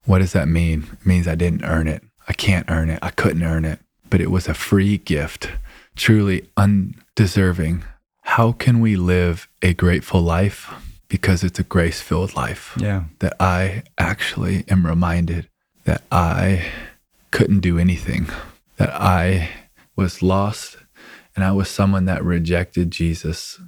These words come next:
Speaker 1: so many times.
Speaker 2: Mm.
Speaker 1: Growing up, we went to church all the time, and my dad would say to me a lot, mostly my dad, when we'd be in church and they'd give an invitation, my dad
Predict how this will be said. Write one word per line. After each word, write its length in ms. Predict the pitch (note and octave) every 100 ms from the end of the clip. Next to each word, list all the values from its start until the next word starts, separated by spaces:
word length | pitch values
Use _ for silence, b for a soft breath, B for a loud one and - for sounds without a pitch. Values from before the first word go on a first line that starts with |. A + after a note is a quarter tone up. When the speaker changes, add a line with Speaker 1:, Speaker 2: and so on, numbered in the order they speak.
| _ _ _
Speaker 1:
so 580 | - - F#2 F2 F2+ -
many 540 | E2 E2+ E2 D#2+ G2 _
times. 580 | - C2+ D2+ F#2 - - _ _
Speaker 2:
Mm. 340 | G2 F#2 E2+ C#2+ _
Speaker 1:
Growing 380 | - F2 E2 E2+
up, 300 | E2+ D#2+ - - B B B B -
we 180 | E2+
went 140 | E2+ D#2
to 80 | D2+
church 300 | - C#2+ -
all 140 | E2
the 60 | D#2
time, 380 | - - C#2+ D2 -
and 180 | F#2 D#2+
my 380 | D2+ D2+ D#2+ G2+ _ _ -
dad 380 | F2+ D#2+ D2+
would 280 | E2+ D2+ D2+ -
say 300 | - - E2+
to 80 | D#2
me 200 | D#2+ D#2+
a 60 | C#2+
lot, 300 | D#2 D#2+ D#2+
mostly 360 | F2 E2+ - F2
my 160 | D#2+
dad, 340 | C#2+ D2+ D2 - B B B B _
when 120 | E2+
we'd 100 | E2
be 120 | D#2+
in 100 | D2+
church 400 | D2+ D#2+ C#2+ -
and 80 | D2
they'd 120 | D2+
give 140 | D#2 D2+
an 100 | D2+
invitation, 600 | D2+ - D#2 - - D#2+
my 100 | E2+
dad 340 | D#2+ E2 -